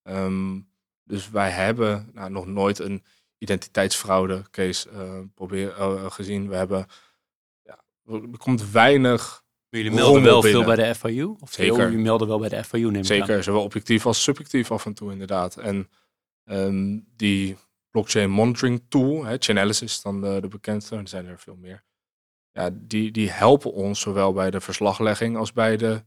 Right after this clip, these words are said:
Speaker 1: identificatie, maar ook, ja, dat is allemaal real-time, die monitoring. Dus het is niet dat wij aan het eind van de maand denken, "Hey,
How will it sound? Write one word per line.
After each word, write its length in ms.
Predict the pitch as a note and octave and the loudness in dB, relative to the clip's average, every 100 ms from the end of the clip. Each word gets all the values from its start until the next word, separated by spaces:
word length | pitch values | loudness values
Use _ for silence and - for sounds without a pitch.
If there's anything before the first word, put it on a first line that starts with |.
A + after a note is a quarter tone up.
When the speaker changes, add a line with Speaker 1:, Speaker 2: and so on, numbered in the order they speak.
| - | -14
Speaker 1:
identificatie, 920 | A2 A2+ A2 G#2+ A#2 A2+ A2+ B2+ B2+ | -6 -6 -6 -12 -2 0 0 -4 -4
maar 200 | A2+ G#2 | -2 0
ook, 300 | B2+ C3 - _ _ _ _ - | 2 0 -2 _ _ _ _ -8
ja, 100 | G#2+ | -2
dat 100 | B2+ | 0
is 60 | D3 | 2
allemaal 260 | C#3 A2 | 2 4
real-time, 640 | B2 A#2+ A2+ E3+ A2+ F#2 - _ | 4 4 6 6 6 2 -8 _
die 120 | G#2+ | -4
monitoring. 640 | G2+ G2 F#2 - F#2 F#2 G#2 | 0 0 -2 -8 -10 -10 -8
Dus 140 | A2 | -6
het 140 | G#2+ A2+ | -4 -4
is 80 | A2 | 0
niet 180 | C#3+ | 0
dat 120 | B2 A2 | 0 4
wij 180 | A2 | 4
aan 80 | G2+ | 6
het 100 | G#2 | 2
eind 260 | E2+ G#2+ G#2 | -2 -4 -4
van 120 | G#2+ | -4
de 60 | G#2 | 2
maand 280 | G#2 G2+ | 4 4
denken, 260 | G#2 G#2 G#2 | 2 -2 0
"Hey, 180 | B2 | 2